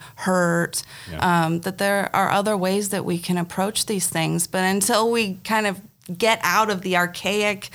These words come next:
Speaker 1: mentality of, you know, those people need to be shut away somewhere.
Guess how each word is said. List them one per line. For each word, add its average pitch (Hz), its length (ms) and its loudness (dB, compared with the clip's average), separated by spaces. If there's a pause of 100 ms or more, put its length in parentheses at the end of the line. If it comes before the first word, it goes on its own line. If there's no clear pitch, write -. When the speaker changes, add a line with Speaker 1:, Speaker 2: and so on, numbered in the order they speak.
(260)
Speaker 1:
mentality 190 800 2
of, 170 220 0 (260)
you 196 100 2
know, 185 140 4
those 196 400 2 (220)
people 208 360 0
need 190 320 2
to - 80 0
be 190 320 0
shut 202 320 2
away 175 320 2
somewhere. 170 760 2